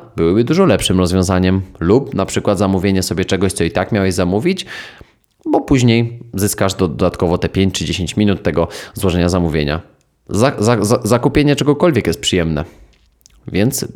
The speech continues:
czy nie warto? Według mnie warto. Zmienić przede wszystkim nastawienie. Tak? Czyli w jaki sposób stoisz w korku, w jaki sposób stoisz w kolejce.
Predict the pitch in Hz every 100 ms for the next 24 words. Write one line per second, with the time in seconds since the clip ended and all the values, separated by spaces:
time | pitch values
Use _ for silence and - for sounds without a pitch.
0 | - - 95 92 87 - 151 214 - -
1 | _ _ _ _ _ _ _ 135 104 98
2 | - 104 165 151 - - - _ _ _
3 | _ 101 110 98 104 117 120 104 - -
4 | 107 101 98 101 92 82 65 - _ -
5 | 131 - 95 104 - - 107 - 98 -
6 | - - - 95 92 - - 95 - 139
7 | 117 101 - 101 98 85 92 90 - 95
8 | 85 80 -